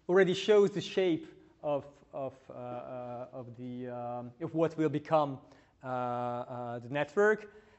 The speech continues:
And this is the fifth one, just I made a closer, uh, look when, uh, when the last, uh, uh, source is also, uh, involved in the, in, in the comparison. Okay, so and now I'm turning to the, uh, historical songs to this, uh, subcorpus.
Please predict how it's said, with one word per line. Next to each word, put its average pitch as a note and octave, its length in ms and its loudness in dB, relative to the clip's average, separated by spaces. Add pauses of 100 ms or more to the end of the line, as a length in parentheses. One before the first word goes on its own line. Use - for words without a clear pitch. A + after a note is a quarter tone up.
(100)
And D#3 220 2
this F3 140 0
is F3 60 0
the D#3+ 100 2
fifth G#3 340 2
one, D3 460 2
just C#3 240 -10
I D3 40 -4
made C#3+ 220 -4
a - 20 -4
closer, C#3+ 500 -6 (200)
uh, C3 240 -8
look E3+ 400 -4 (320)
when, C#3+ 380 2
uh, C#3 220 -4
when C#3 160 -2
the C#3 80 -4
last, D3 320 6 (200)
uh, C#3+ 40 -8
uh, C3+ 440 -2
source D3+ 640 -2
is C3 140 -8
also, C#3 560 -4 (120)
uh, C3 300 -6
involved D3 680 -4
in C3 180 -8
the, B2 420 -4
in, A#2+ 380 -12
in B2 80 -12
the B2 60 -12
comparison. A#2+ 540 -12 (1000)
Okay, F3+ 360 2 (420)
so G3+ 220 4
and G3+ 240 4
now A#3 200 8
I'm G#3 140 8
turning G#3+ 280 4
to F#3 120 0
the, D#3 360 6
uh, D#3 80 0
historical E3+ 500 2
songs D#3 360 -4
to D3+ 80 -6
this, C#3 260 -6
uh, - 80 -8
subcorpus. C3+ 840 -4